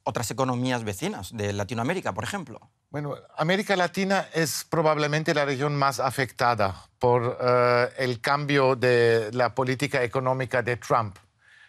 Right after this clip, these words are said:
Speaker 2: Tenemos países, ejemplo, Costa Rica, que tiene, eh, cuaren-, más de cuarenta por ciento de sus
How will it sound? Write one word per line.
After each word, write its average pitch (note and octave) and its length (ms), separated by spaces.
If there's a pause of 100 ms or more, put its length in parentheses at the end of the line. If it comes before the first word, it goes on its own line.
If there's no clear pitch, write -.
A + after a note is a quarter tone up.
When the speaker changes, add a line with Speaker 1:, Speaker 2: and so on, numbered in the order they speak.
Speaker 2:
Tenemos F3 440
países, D3+ 720 (320)
ejemplo, C#3+ 520
Costa C3 380
Rica, D#3 580
que C3 460 (220)
tiene, C3 260
eh, A#2+ 560
cuaren-, C3+ 320
más C3+ 240
de B2 100
cuarenta C#3+ 460
por B2+ 160
ciento D3 380
de B2 160
sus A2 340